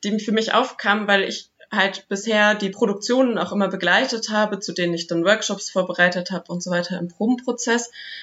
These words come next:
bei so einem Gastspiel kannst du ja schlecht vorher in den Proben schon mit zugucken. Und gerade wenn's dann modernere Stücke sind, also irgendwie zu so einer Kabale- und Liebe-Inszenierung, da kommt's dann noch drauf an,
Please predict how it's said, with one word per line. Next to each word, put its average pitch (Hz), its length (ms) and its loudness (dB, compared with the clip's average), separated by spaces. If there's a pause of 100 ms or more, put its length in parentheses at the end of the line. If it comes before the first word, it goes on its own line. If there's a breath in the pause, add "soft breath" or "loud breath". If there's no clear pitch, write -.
(120)
bei 196 120 4
so 196 100 2
einem 190 80 4
Gastspiel 233 1000 2 (720)
kannst 214 320 -2
du 220 40 2
ja 196 420 4
schlecht - 540 0
vorher 202 440 4
in 190 100 0
den 185 180 0
Proben 185 380 -2
schon 180 280 0
mit 180 180 -2
zugucken. 220 720 -6 (320 loud breath)
Und 190 180 -4
gerade 202 240 2
wenn's 208 220 2
dann 202 300 2
modernere 196 520 2
Stücke 220 380 0
sind, 196 560 0 (100)
also 185 320 0
irgendwie 196 360 -2
zu 185 180 -6
so 185 80 -2
einer 185 360 2 (160)
Kabale- 196 440 2
und 196 180 -2
Liebe-Inszenierung, 208 680 0
da 196 80 0
kommt's 208 260 -2
dann 185 80 2
noch 190 140 2
drauf 185 280 0
an, 214 360 0